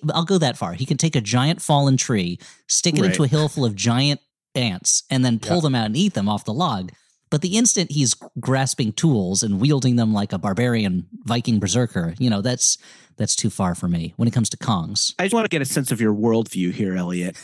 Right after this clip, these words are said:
Speaker 2: Um, <laughs> so you'd be okay if the kaiju was a giant otter. Then you're okay with it using tools.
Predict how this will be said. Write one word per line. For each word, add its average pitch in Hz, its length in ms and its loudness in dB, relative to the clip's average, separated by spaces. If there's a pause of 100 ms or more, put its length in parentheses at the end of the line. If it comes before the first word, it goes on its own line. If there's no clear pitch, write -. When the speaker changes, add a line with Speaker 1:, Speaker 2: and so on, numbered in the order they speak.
Speaker 2:
Um, 95 360 -4 (480)
<laughs> - 460 -10
so - 140 0
you'd 190 220 2
be 196 180 4
okay 165 340 2
if 139 120 -2
the 139 100 0
kaiju 127 520 2
was 117 180 2
a 127 40 -2
giant 120 420 -2
otter. 110 460 -2 (440)
Then 175 200 2
you're 147 200 2
okay 123 260 0
with 110 180 -4
it - 60 -6
using 104 280 -2
tools. - 480 -6